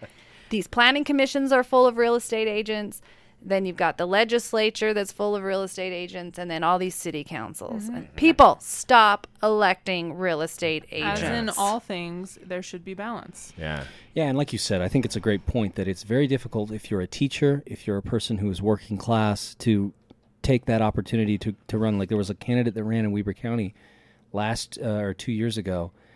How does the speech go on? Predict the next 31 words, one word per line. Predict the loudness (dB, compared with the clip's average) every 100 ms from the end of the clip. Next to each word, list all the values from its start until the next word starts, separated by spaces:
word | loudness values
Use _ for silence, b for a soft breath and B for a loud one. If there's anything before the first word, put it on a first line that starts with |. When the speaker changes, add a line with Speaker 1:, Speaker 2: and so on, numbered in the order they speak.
| b -2
Speaker 4:
This | 0
was | 2 2
a |
concern | 0 0 0 0 -2
from | -4
this | -6 -6
person | -8 -6 -8
because | -8 -6 -6 -4
they | -6
thought, | -4 -6 -6
you | -8
know, | -8
"I, | -8
I'm | -2 2
gonna | 4
put | 2
my | 0
name | 0 0
on | 0
the |
ballot | -2 -2 -4
and | -6
I'm |
gonna | -6
run. | -4 -4 -6 b b b b b
But | 0 2
honestly, | 2 2 0 0 -2
if | -2
I | 2
get | 2
elected, | 0 -4 0 0